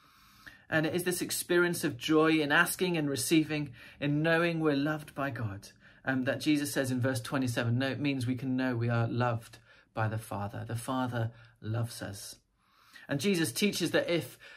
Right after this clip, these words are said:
uh, doesn't he, elsewhere in the Gospels, that, um, even if as fallen earthly fathers know how to give good gifts to our children,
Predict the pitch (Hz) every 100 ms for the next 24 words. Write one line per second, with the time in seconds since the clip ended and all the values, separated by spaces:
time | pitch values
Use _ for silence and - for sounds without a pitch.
0 | - 139 165 170 147 147 151 165 156 143
1 | 143 120 127 120 123 - 147 135 175 175
2 | 160 - - 156 147 - - 190 185 185
3 | 143 120 170 180 185 151 - 135 123 123
4 | 160 151 156 151 156 - 160 139 170 -
5 | - - - 143 156 214 160 143 120 110